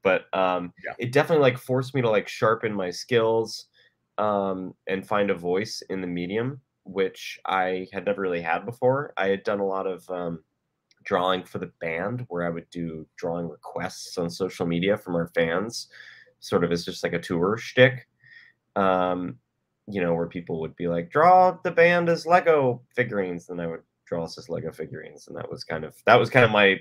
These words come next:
Speaker 1: my only experience as an adult doing a lot of drawing. So, um,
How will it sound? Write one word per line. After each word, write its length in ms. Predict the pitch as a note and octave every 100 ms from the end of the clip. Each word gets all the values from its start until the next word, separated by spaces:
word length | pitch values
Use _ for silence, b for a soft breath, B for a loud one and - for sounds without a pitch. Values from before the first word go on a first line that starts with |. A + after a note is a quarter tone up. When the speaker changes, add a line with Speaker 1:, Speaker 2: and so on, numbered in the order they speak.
| -
Speaker 1:
my 220 | G2+ G2 G2
only 240 | A2+ A2+
experience 480 | G2+ - G#2+ F#2+ F#2+
as 100 | F2
an 80 | F2
adult 340 | E2+ F2 D#2 _
doing 240 | F2 E2
a 40 | D#2+
lot 120 | D#2+
of 80 | -
drawing. 360 | D#2+ D#2+ E2 E2
So, 320 | - E2+ - B B B B B _
um, 480 | G2 F2+ E2+ E2+ E2+